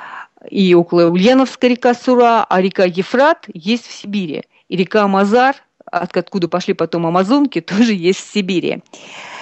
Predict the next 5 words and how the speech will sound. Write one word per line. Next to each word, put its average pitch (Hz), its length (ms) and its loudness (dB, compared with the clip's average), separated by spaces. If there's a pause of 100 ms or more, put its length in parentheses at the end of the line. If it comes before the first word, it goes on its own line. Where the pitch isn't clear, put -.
(260)
И 202 640 4 (500)
Аллах, 247 640 2
Аллах 226 560 2
и 165 220 -2
Элохим, 240 760 0